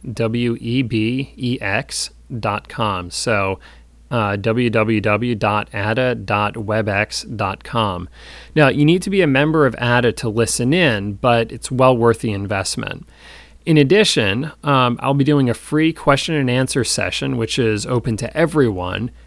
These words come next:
every first Wednesday of the month, the next one being September second. Uh, so hopefully you can join us then.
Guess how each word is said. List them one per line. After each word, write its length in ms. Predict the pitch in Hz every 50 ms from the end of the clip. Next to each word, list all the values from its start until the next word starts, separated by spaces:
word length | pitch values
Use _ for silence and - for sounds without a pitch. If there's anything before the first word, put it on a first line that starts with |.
| - - -
every 280 | - 139 135 151 170 156
first 380 | - - 151 143 143 - -
Wednesday 460 | 151 131 123 123 120 110 - 127 113 107
of 80 | 104
the 80 | 104 107
month, 640 | 110 117 127 135 113 95 90 95 120 - - - - -
the 140 | 175 123 117
next 320 | 113 120 117 - - -
one 320 | 143 127 117 113 113 110 101
being 360 | 113 110 110 107 104 104 101
September 560 | - - - 104 - - - 127 113 101 98 90
second. 640 | - - - 160 156 - - 98 92 92 113 131 - - - - - -
Uh, 260 | - 120 110 104 101
so 400 | - - - - 127 110 110 110
hopefully 460 | 101 - - 123 117 - - 127 120
you 160 | 110 104 110 110
can 240 | - 113 110 107
join 300 | 98 107 104 104 107 104
us 180 | 107 101 - -
then. 380 | - 127 123 113 107 110 101